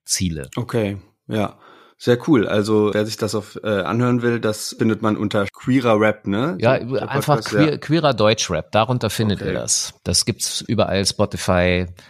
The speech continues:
Speaker 1: A R D Audiothek, Amazon, Apple, da wo ihr Podcasts hört.
Speaker 2: Wie ist die Resonanz darauf gewesen? Also da war ja auch ein bisschen Kritik einfach dabei, dass eben A and Rs von Labels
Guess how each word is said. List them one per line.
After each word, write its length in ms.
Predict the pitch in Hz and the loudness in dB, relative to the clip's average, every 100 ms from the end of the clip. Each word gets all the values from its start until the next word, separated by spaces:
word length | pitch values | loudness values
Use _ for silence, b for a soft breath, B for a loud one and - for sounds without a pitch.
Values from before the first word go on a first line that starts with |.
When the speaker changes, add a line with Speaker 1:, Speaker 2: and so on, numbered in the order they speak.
| B | B
Speaker 1:
A 160 | 90 95 | 0 2
R 80 | |
D 160 | 92 92 | 2 0
Audiothek, 800 | 87 90 90 - 90 87 85 - - _ | 0 -2 -4 -2 0 0 -4 -14 -18 _
Amazon, 760 | - 90 82 - 82 80 78 76 _ | -6 -4 -2 -4 -4 -4 -8 -10 _
Apple, 420 | - 85 73 73 78 _ - | -6 -6 -6 -10 -14 _ -2
da 180 | 139 135 | 2 4
wo 60 | |
ihr 100 | 98 | 2
Podcasts 520 | - 87 - 67 - | 2 -2 0 -2 -2
hört. 160 | - - | -8 -10
Speaker 2:
Wie 420 | 113 110 135 151 139 | -10 -6 -2 -2 -2
ist 360 | - 113 - | -4 -6 -4
die 160 | 117 110 | 0 2
Resonanz 540 | 104 107 101 139 - | 2 2 2 0 0
darauf 420 | 160 151 165 156 | 0 2 0 -2
gewesen? 640 | - 139 135 151 156 156 156 | -8 -4 -2 0 0 0 0
Also 460 | - 107 104 107 | 0 0 0 0
da 160 | 110 104 | 0 2
war 100 | 107 | 2
ja 100 | 117 | 2
auch 120 | 120 | 2
ein 80 | 120 | 0
bisschen 300 | 117 120 117 | 0 -2 -2
Kritik 380 | - 117 135 127 | -2 -4 -4 -4
einfach 300 | 113 113 113 | -4 -4 -2
dabei, 340 | 117 107 113 113 | 0 2 2 2
dass 220 | 107 - | -2 -2
eben 280 | 104 104 - | -2 -2 -2
A 180 | 110 | -2
and 160 | 107 107 | -2 0
Rs 360 | 107 113 120 - | 2 4 2 -2
von 180 | 110 104 | -2 0
Labels 840 | 107 113 110 107 107 - - - | 2 2 0 -2 -4 -6 -8 -4